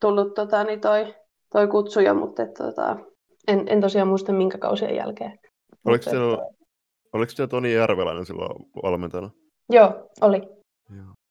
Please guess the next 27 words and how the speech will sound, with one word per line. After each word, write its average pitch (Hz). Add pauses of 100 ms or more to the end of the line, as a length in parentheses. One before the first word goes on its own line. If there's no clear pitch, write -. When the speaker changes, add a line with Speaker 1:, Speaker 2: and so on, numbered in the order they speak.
(140)
Speaker 2:
Se -
on 117
totta 110
ollut 107
aika 104
paljon 101
otsiko-, 95
otsikoissa 92
niinku, 87 (320)
niinku 92
silloin, 95
kun 92
se 95
oli 92
liigas 95
valmentamassa. 90
Et 87 (160)
muistaakseni 90
oli, 90
tota, 90 (180)
semmonen 92 (140)
flappitaulukeissi 90 (220)
kans, 87
joka -
Speaker 1:
Joo. 226 (760)
Joo, 190 (120)
joo. 190